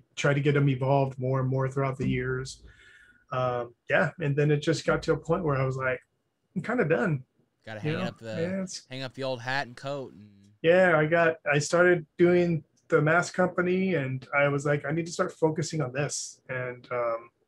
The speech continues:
Speaker 1: you know, so that's when I called it quits in two thousand six.
Speaker 2: Two thousand six is the quit. So from there, you go, you start doing masks now, right?
Speaker 1: Right.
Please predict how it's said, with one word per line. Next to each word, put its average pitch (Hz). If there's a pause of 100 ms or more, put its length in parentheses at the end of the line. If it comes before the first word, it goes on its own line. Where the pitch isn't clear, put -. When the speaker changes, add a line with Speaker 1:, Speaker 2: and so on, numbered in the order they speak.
(560)
Speaker 1:
you 135
know, 117 (140)
so 127
that's 131
when 143
I 127 (360)
called 139
it 139
quits 147
in 127
two -
thousand 135
six. -
Speaker 2:
Two -
thousand 98
six -
is 95
the 101
quit. 107
So 117 (220)
from 185
there, 175
you 151
go, 139 (1200)
you 110
start 139
doing 127
masks 107
now, 92
right? 113 (460)
Speaker 1:
Right. 123